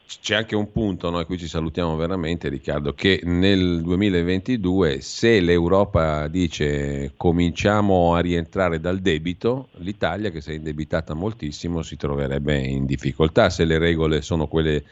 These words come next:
drastiche che abbiamo sempre conosciuto o se viene reintrodotto il patto di stabilità che c'è stato finora. Proprio a questo proposito, oggi abbiamo letto di una proposta...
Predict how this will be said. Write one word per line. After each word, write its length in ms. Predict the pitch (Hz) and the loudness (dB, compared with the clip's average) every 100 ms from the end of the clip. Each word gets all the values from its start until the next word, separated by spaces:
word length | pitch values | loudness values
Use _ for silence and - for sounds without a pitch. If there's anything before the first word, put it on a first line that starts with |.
| - _ | -20 _
drastiche 600 | - 85 87 87 - 85 82 | -4 0 0 -2 -6 -6 -4
che 120 | 82 | -4
abbiamo 280 | 78 76 78 | -4 -4 -4
sempre 320 | 80 76 73 | -4 -2 -2
conosciuto 540 | 78 78 73 95 92 | 0 -2 0 0 2
o 40 | 85 | 2
se 140 | 80 | 2
viene 260 | 80 85 80 | 2 2 2
reintrodotto 640 | 82 76 80 82 80 80 | 0 0 0 2 2 -2
il 60 | |
patto 280 | 73 80 80 | 0 -2 0
di 80 | 73 | -4
stabilità 680 | 71 73 76 73 71 78 73 - - - _ | -2 -4 -2 -4 -2 -4 -4 -8 -20 -20 _
che 120 | 87 | -2
c'è 120 | 92 | 0
stato 280 | 87 82 87 | 0 0 -2
finora. 420 | - 80 64 71 | 0 -2 -2 -2
Proprio 240 | 120 131 | 0 2
a 40 | 123 | 2
questo 200 | 131 135 | 0 -2
proposito, 640 | 147 165 98 110 104 78 | -4 -2 0 0 0 -2
oggi 180 | 85 85 | -2 -2
abbiamo 300 | 73 78 90 | -4 -2 -2
letto 260 | 92 80 82 | -2 -2 -2
di 80 | |
una 160 | 73 71 | -2 -4
proposta... 640 | 69 78 - 92 - 76 | -2 0 2 2 0 -2